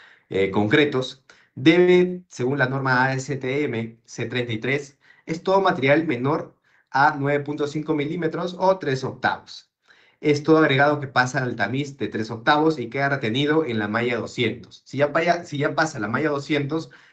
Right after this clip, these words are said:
ya es un material limoso, un material que puede causar daños también a nuestro concreto,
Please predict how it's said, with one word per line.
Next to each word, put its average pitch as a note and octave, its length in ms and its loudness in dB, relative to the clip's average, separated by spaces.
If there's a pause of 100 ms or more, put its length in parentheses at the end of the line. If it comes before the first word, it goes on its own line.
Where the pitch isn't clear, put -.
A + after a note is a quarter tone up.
(120)
ya C3+ 140 4
es D3+ 160 0
un D#3 260 0
material B2+ 320 -2
limoso, C3+ 420 2
un B2+ 40 0
material A#2+ 440 0 (120)
que B2+ 120 0
puede D#3+ 220 4
causar C3 320 0
daños C3 260 0
también B2 360 -2
a - 20 -2
nuestro A2 300 -8
concreto, A#2+ 560 -2